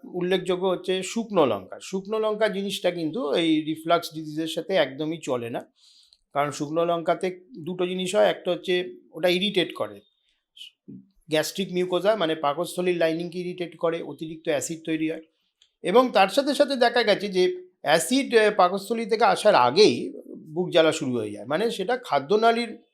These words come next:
যে লাইনিং তাকেও ইরিটেট করে, এটা সু-, এত স্ট্রং। তো শুকনো লঙ্কা জিনিসটাকে অ্যাভয়েড করাই ভালো। একদম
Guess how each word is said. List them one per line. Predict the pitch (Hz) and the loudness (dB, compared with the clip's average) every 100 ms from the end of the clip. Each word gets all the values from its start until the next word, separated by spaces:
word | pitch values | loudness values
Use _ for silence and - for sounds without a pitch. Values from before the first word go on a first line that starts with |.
| - | -4
যে | 185 | 2
লাইনিং | 175 156 160 240 | 4 4 4 -2
তাকেও | 233 156 151 214 | 2 2 2 0
ইরিটেট | 156 135 120 110 - | 0 -2 -6 -12 -12
করে, | 101 98 | -14 -14
এটা | 135 151 | -8 -8
সু-, | 151 - _ _ | -8 -14 _ _
এত | - 131 | -6 -2
স্ট্রং। | 160 151 - 143 107 98 _ _ - - _ _ _ | -2 -4 -4 -6 -6 -8 _ _ -20 -20 _ _ _
তো | 165 | -4
শুকনো | 165 175 170 202 | -2 -4 -2 2
লঙ্কা | 208 202 214 | 4 4 4
জিনিসটাকে | 190 190 185 180 175 | 2 0 -2 -2 0
অ্যাভয়েড | 247 160 151 165 | 0 2 2 0
করাই | 160 160 160 | 0 -2 0
ভালো। | 139 127 156 - _ _ _ _ - | -2 -6 -6 -8 _ _ _ _ -4
একদম | 143 156 175 180 | -2 2 4 2